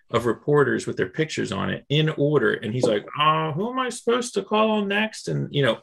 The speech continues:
and I was like, "That, that's ridiculous." And they're still doing that. He's, like, going through, like, "Okay, they say I'm supposed to call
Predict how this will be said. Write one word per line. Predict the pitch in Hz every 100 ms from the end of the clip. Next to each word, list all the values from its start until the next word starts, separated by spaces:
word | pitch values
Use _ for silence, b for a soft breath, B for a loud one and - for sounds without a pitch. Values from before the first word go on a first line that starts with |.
| -
and | - _ _ _ 165
I |
was | 160
like, | 160 135 -
"That, | 170 269 294 - _ -
that's | 151 277 - - - _ -
ridiculous." | 131 147 269 131 117 - -
And | 135
they're | 151
still | 143 - 190
doing | 170 175 277 208
that. | - -
He's, | 165 185
like, | 190 170
going | 170 165 185 -
through, | 165 160
like, | 151 120 117 - _ _ _ _ -
"Okay, | 139 151 139
they | 131 151
say | 156 151
I'm | 143
supposed | 131 - 147 135
to | 139
call | 131 135 139